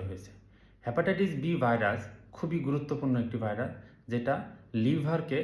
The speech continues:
আক্রান্ত করে থাকে। অনেক সময় এটাকে হেপাটাইটিস বি বলা হয়ে থাকে। হেপাটাইটিস বি ভাইরাস আক্রান্ত হবার পূর্বে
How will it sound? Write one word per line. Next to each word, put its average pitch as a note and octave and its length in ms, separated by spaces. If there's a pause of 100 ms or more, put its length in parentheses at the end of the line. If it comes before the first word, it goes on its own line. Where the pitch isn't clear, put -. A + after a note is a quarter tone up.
(200)
আক্রান্ত A#2+ 300 (100)
করে G#2 220
থাকে। G2 220 (460)
অনেক B2+ 280
সময় C#3+ 220
এটাকে B2+ 240 (180)
হেপাটাইটিস B2 480 (120)
বি A#2+ 120 (480)
বলা A2+ 260
হয়ে G2 200
থাকে। F#2+ 200 (1040)
হেপাটাইটিস F#3 600 (120)
বি C#3 120 (160)
ভাইরাস B2 420 (340)
আক্রান্ত D3+ 360
হবার C3 400
পূর্বে G#2+ 300